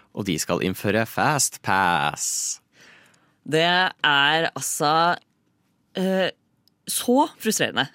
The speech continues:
Speaker 2: Um, jeg leste denne saken i dag, eh, morges,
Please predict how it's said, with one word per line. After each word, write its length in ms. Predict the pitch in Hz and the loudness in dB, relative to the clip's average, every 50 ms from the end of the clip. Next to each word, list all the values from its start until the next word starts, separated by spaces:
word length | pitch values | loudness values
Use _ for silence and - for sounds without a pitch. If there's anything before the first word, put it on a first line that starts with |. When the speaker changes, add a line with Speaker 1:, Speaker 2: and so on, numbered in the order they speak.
| - | 0
Speaker 2:
Um, 300 | 180 180 180 175 175 175 | 2 4 4 4 4 2
jeg 240 | - 185 190 185 180 | 2 2 2 2 2
leste 260 | 196 - - - 156 | 2 2 2 2 2
denne 160 | 156 143 135 | 2 2 2
saken 380 | - 120 104 - 147 165 175 - - | 0 -2 -2 -2 -2 -4 -4 -2 -2
i 220 | 151 143 143 143 143 | 0 0 2 2 2
dag, 380 | 131 131 127 127 127 127 120 | 2 0 0 0 0 0 -2
eh, 460 | 127 127 127 127 127 127 127 127 127 127 | -2 -2 0 0 0 0 0 0 0 -2
morges, 600 | 127 127 127 131 139 139 123 151 - - - - | -2 -4 -4 -4 -2 -2 -4 -4 -6 -8 -10 -12